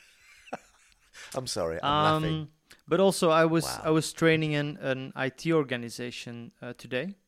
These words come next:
Speaker 2: um, about Office three six five. They're in the business of doing, um,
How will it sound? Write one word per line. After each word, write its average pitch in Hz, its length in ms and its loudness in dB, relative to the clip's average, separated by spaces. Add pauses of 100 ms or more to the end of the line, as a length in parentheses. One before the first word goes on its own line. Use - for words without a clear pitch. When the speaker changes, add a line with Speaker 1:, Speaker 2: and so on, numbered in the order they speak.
(460)
Speaker 2:
um, 120 880 -6
about 127 480 2
Office - 280 -10
three 135 140 -6
six - 240 -10
five. 131 300 -6
They're 123 320 4 (720)
in 135 200 -4
the 123 80 -6
business 123 400 -4
of 120 120 -2 (440)
doing, 127 500 -2
um, 123 400 -6